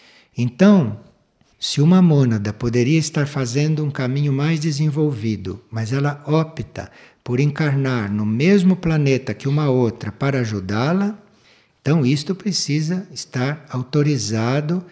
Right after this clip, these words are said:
pelo regente das mônadas, pelo núcleo mais profundo que deve reuni-las para elevá-las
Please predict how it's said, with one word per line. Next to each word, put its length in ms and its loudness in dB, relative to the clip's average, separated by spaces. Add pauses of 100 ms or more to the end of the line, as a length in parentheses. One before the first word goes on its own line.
(160)
pelo 180 0
regente 640 2
das 260 -4
mônadas, 600 -6 (260)
pelo 240 2
núcleo 340 2
mais 220 0
profundo 640 4
que 140 -8
deve 260 -2
reuni-las 920 2 (280)
para 160 -4
elevá-las 920 -2